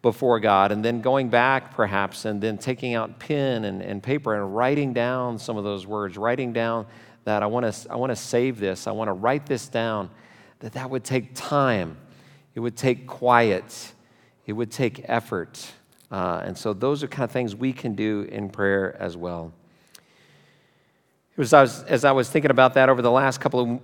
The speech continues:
of weeks, I, I thought of Alan Fadling. Alan Fadling was a guest speaker that was here in October of twenty twenty-one, and Jerry invited him to come and speak. He's written a couple of books, one of which I've really enjoyed,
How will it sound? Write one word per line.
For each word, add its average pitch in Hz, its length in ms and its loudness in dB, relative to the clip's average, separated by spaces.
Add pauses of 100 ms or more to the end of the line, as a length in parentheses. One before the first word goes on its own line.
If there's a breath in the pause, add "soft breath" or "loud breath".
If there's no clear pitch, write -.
of 117 120 -2
weeks, 135 680 0
I, 113 300 2
I 113 40 0
thought 135 220 6
of 113 140 0
Alan 127 400 6
Fadling. 110 560 4
Alan 117 260 2
Fadling 120 400 4
was 110 160 -2
a 113 60 2
guest 139 260 4
speaker 151 380 2
that 113 120 0
was 110 140 -4
here 123 220 2
in 104 160 0
October 131 600 2
of 101 140 -2
twenty 127 480 -2 (400 loud breath)
twenty-one, 123 840 2 (680 loud breath)
and 107 160 0
Jerry 139 240 6
invited 127 320 4
him 131 140 0
to 117 40 4
come 127 220 -2
and 110 80 -2
speak. 139 400 -2
He's 101 120 -6
written 127 200 -2
a - 20 -10
couple 104 240 -2
of 95 60 -2
books, 123 280 2
one 117 160 0
of 117 120 0
which 120 200 -2
I've 95 280 0
really 117 260 0
enjoyed, 104 580 0